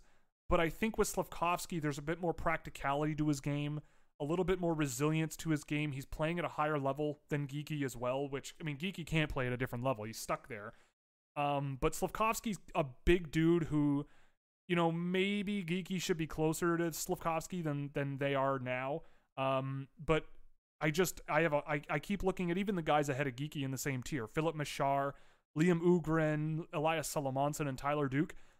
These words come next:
Those four guys I've really, really, really enjoyed watching. Um, and Go-, Connor Geekie, I've enjoyed watching in other ways.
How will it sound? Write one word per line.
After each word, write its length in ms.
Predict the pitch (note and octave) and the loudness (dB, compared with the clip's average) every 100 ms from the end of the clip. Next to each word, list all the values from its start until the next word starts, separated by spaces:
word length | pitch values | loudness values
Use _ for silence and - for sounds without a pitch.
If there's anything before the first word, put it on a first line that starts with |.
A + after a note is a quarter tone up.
| _ _ | _ _
Those 180 | G3+ A#3+ | 6 6
four 220 | - G#3+ | 2 2
guys 240 | E3 F#3 | 2 0
I've 160 | F#3 D#3 C3+ | 0 -2 0
really, 320 | D3 E3+ E3+ | 2 2 0
really, 420 | C3+ D3 D#3+ D#3+ | 0 0 2 2
really 420 | B2+ B2+ D3+ D3 | 0 2 4 4
enjoyed 380 | C#3+ B2+ B2+ C3+ | 2 -2 -2 -4
watching. 600 | A#2 A#2+ C#3+ - A2 G#2 - _ _ _ - | -2 0 0 -2 -8 -10 -16 _ _ _ -2
Um, 520 | C3+ C3+ C3 C3 B2+ _ | 2 2 2 -4 -8 _
and 200 | D#3+ D3+ | -4 0
Go-, 220 | F#3 F#3+ E3+ | 2 2 2
Connor 240 | G3+ F#3 | 2 4
Geekie, 380 | D#3 A3+ G3 E3 | 2 0 0 -2
I've 160 | D#3 D#3 | 2 2
enjoyed 360 | D3+ C#3 D#3+ C#3 | 2 0 -2 -2
watching 360 | D3 C#3+ D3+ | -2 -2 -4
in 80 | C3+ | -6
other 160 | C3 A#2+ | -6 -4
ways. 540 | D#3+ E3+ D3+ C#3 - | -2 0 0 -2 -6